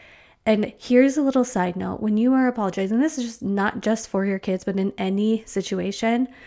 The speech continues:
try not to use "but."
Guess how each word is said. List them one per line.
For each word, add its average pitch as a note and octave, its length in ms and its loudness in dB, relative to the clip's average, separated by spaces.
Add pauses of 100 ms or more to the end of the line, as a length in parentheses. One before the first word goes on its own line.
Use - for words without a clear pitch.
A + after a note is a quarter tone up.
(480)
try A#3 440 4
not A3 400 4
to - 120 -4
use F#3 320 4
"but." F3 640 2